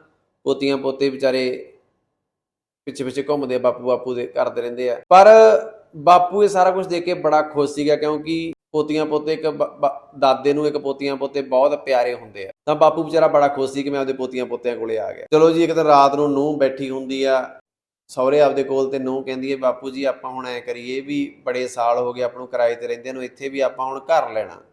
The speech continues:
ਤਾਂ ਜਿਹੜਾ ਸਹੁਰਾ ਹੁੰਦਾ ਵਿਚਾਰਾ, ਉਹ ਕਹਿੰਦਾ, "ਠੀਕ ਆ ਧੀਏ, ਜੇ ਘਰ ਲੈਣਾ ਤੁਸੀਂ ਲੈ ਲਓ।" ਤਾਂ ਜਿਹੜੀ ਨੂੰਹ ਹੁੰਦੀ, ਉਹ ਇਹ ਗੱਲ ਕਹਿੰਦੀ, "ਬਾਪੂ ਜੀ, ਘਰ ਐਵੇਂ ਨਹੀਂ ਲਿਆ ਜਾਣਾ, ਵੀ ਆਪਾਂ ਨੂੰ ਜਿਹੜੀ ਪਿੰਡ ਵਾਲੀ ਜ਼ਮੀਨ ਆ, ਉਹ ਸਾਰੀ ਵੇਚਣੀ ਪੈਣੀ ਆ।" ਤਾਂ ਜਿਹੜਾ ਬਾਪੂ ਹੁੰਦਾ, ਉਹ ਕਹਿੰਦਾ ਵੀ "ਨਹੀਂ, ਮੈਂ ਜਿਉਂਦੇ ਜੀ ਆਪਦੀ ਜ਼ਮੀਨ ਨਹੀਂ ਵੇਚਣੀ, ਮੈਂ ਬੜੀ ਮਿਹਨਤ ਕਰਕੇ ਉਹ ਜ਼ਮੀਨ ਬਣਾਈ ਹੈ, ਮੈਂ ਜ਼ਮੀਨ ਨਹੀਂ ਵੇਚਣੀ।"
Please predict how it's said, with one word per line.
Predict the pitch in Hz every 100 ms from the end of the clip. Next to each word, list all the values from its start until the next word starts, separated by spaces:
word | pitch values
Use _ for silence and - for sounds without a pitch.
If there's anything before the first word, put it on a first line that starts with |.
| _
ਤਾਂ | 165
ਜਿਹੜਾ | 180 185
ਸਹੁਰਾ | 156 165
ਹੁੰਦਾ | 175 165 156
ਵਿਚਾਰਾ, | 156 151
ਉਹ | 147
ਕਹਿੰਦਾ, | 151 151 - _ -
"ਠੀਕ | 139 131
ਆ | 156
ਧੀਏ, | 165 143 143
ਜੇ | 151 165
ਘਰ | 170 135
ਲੈਣਾ | 135
ਤੁਸੀਂ | 139 156
ਲੈ | 151 175
ਲਓ।" | 180 - - _ -
ਤਾਂ | 196
ਜਿਹੜੀ | 202 208
ਨੂੰਹ | 180 196
ਹੁੰਦੀ, | 202 196 202
ਉਹ |
ਇਹ | 202
ਗੱਲ | 190
ਕਹਿੰਦੀ, | 165 165 175
"ਬਾਪੂ | 175 160 175
ਜੀ, | 185
ਘਰ | 196 185
ਐਵੇਂ | 151 151 151
ਨਹੀਂ | 151 139
ਲਿਆ | 127 127
ਜਾਣਾ, | 139 160
ਵੀ | 170
ਆਪਾਂ | 147 139 151
ਨੂੰ | 151
ਜਿਹੜੀ | 156
ਪਿੰਡ | 143 131
ਵਾਲੀ | 135
ਜ਼ਮੀਨ | 139 127 127 131
ਆ, |
ਉਹ | 151
ਸਾਰੀ | 147 139
ਵੇਚਣੀ | 143 131 131 127
ਪੈਣੀ | 104 92 90
ਆ।" | 82 -
ਤਾਂ | 147
ਜਿਹੜਾ | 165
ਬਾਪੂ | 143 135 135 135
ਹੁੰਦਾ, | 139 135
ਉਹ | 131
ਕਹਿੰਦਾ | 135 143
ਵੀ | 143
"ਨਹੀਂ, | 127 139
ਮੈਂ | 131 127 139
ਜਿਉਂਦੇ | 131 131 127 127
ਜੀ | 131 131 131
ਆਪਦੀ | 120 123 123
ਜ਼ਮੀਨ | 120 120 120 117
ਨਹੀਂ | 127
ਵੇਚਣੀ, | 135 135 143
ਮੈਂ | 143
ਬੜੀ | 131 127 135
ਮਿਹਨਤ | 127 139 151
ਕਰਕੇ | 156 151 147
ਉਹ | 151
ਜ਼ਮੀਨ | 135 131 127
ਬਣਾਈ | 135 139 135
ਹੈ, |
ਮੈਂ | 143 139
ਜ਼ਮੀਨ | 127 127 123
ਨਹੀਂ | 123
ਵੇਚਣੀ।" | 127 117 - -